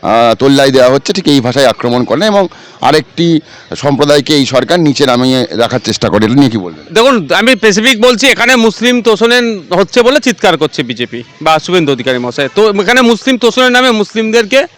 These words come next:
Speaker 2: শোষণ করা হচ্ছে। আর পশ্চিমবাংলায় না মুসলিম না হিন্দু, কেউ শান্তিতে নাই, শুধু বলার জায়গাটা নাই বলে গলা ঝেড়ে বলতে পারছে না। আপনি দেখুন না, হাজার দিনের ওপরে অবস্থান বিক্ষোভে বসে আছে। ওখানে জিজ্ঞাসা করুন তারা কটা মুসলমান বাড়ির ছেলে, কটা হিন্দু বাড়ির ছেলে,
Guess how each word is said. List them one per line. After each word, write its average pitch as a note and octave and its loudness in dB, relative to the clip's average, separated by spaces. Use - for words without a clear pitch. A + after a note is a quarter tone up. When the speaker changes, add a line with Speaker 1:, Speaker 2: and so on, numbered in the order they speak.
Speaker 2:
শোষণ G#3 0
করা C3+ -2
হচ্ছে। B2 -6
আর B2+ -2
পশ্চিমবাংলায় B3 0
না F#3+ 0
মুসলিম B3 0
না B3 0
হিন্দু, F3+ 0
কেউ A#3+ 0
শান্তিতে D3+ -4
নাই, B2 -6
শুধু A3+ -4
বলার F#3 2
জায়গাটা F#3 0
নাই B2+ 0
বলে A3+ 2
গলা D#3+ 0
ঝেড়ে G3 2
বলতে C#3+ -2
পারছে C#3 -6
না। C3+ -8
আপনি G3 -2
দেখুন B3+ 2
না, G3 2
হাজার G3 0
দিনের A#3+ 2
ওপরে B3 2
অবস্থান A3 2
বিক্ষোভে A3+ -2
বসে F3+ -2
আছে। D#3+ -2
ওখানে G3+ -2
জিজ্ঞাসা G3+ -4
করুন A#3+ -2
তারা A#3 2
কটা A3+ 0
মুসলমান A3+ -2
বাড়ির A#3 -2
ছেলে, A#3+ -2
কটা G#3 0
হিন্দু G3 0
বাড়ির G3+ -2
ছেলে, A#3 -4